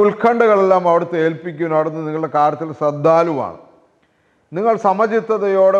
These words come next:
ഉണർന്നിരിക്കുവിൻ, നിങ്ങളുടെ ശത്രുവായ പിശാച് അലറുന്ന സിംഹത്തെ പോലെ ആരെ വിഴുങ്ങണമെന്ന് അന്വേഷിച്ചുകൊണ്ട് ചുറ്റി നടക്കുന്നു. വിശ്വാസത്തിൽ ഉറച്ചു നിന്നുകൊണ്ട്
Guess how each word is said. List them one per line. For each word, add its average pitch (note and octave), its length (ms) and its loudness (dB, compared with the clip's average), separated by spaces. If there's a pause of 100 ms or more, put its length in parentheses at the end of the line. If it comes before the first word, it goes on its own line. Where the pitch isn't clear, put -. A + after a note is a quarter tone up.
ഉണർന്നിരിക്കുവിൻ, F3 840 -6
നിങ്ങളുടെ E3 320 -6
ശത്രുവായ F3+ 480 -2 (120)
പിശാച് D#3 500 -4 (680)
അലറുന്ന F3+ 440 2 (140)
സിംഹത്തെ D3 420 -6 (100)
പോലെ C#3+ 260 -4 (680)
ആരെ F#3 340 2
വിഴുങ്ങണമെന്ന് E3 640 -4
അന്വേഷിച്ചുകൊണ്ട് C#3+ 600 -6 (100)
ചുറ്റി D3 280 -8
നടക്കുന്നു. F#2 380 -6 (760)
വിശ്വാസത്തിൽ F3 720 0
ഉറച്ചു D#3 300 -2
നിന്നുകൊണ്ട് D3 400 -4